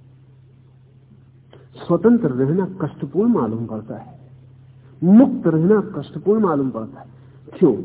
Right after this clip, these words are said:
क्योंकि अकेले रहना कष्टपूर्ण मालूम पड़ता है।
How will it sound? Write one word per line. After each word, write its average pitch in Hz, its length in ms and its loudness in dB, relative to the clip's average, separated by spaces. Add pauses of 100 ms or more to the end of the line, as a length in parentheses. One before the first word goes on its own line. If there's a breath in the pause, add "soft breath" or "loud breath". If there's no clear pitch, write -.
(300)
क्योंकि 135 260 0
अकेले 127 540 0
रहना 104 340 -6 (100)
कष्टपूर्ण 110 480 -10
मालूम 92 320 -12
पड़ता - 280 -20
है। - 80 -20